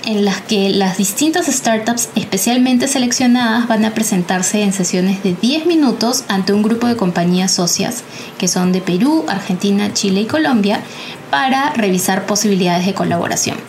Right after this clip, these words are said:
Todas las ediciones trabajamos con una vertical distinta y en esta oportunidad nos enfocaremos en startups que ofrezcan soluciones basadas en inteligencia artificial. Los socios Shift vinculados al squad de innovación abierta deben haber recibido la invitación por mail.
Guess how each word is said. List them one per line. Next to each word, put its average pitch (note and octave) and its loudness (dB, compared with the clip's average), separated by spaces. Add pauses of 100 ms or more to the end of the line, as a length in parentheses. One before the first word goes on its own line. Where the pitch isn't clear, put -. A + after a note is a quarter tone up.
(560)
Todas A3 2
las A#3+ 2
ediciones F#3 0
trabajamos F#3 0
con F#3 0
una F#3 2
vertical F#3 0
distinta A3 0 (320)
y A3 2
en G3+ 2
esta A3+ 2
oportunidad G3 2
nos G3+ 0
enfocaremos F#3+ 0
en F#3 2
startups A#3+ -4
que - -2
ofrezcan G3 -2
soluciones F#3+ 0
basadas F#3 0
en G#3 2
inteligencia F3+ 0
artificial. F3+ -4 (1040)
Los G#3+ 2
socios C4 2
Shift C4+ -2
vinculados F#3 4
al F#3+ 2
squad F#3 0
de F#3 2
innovación F#3+ 2
abierta B3+ 0
deben A3 4
haber F#3+ 2
recibido F#3+ 2
la G3+ 2
invitación F3+ 0
por A3 -2
mail. C#4 0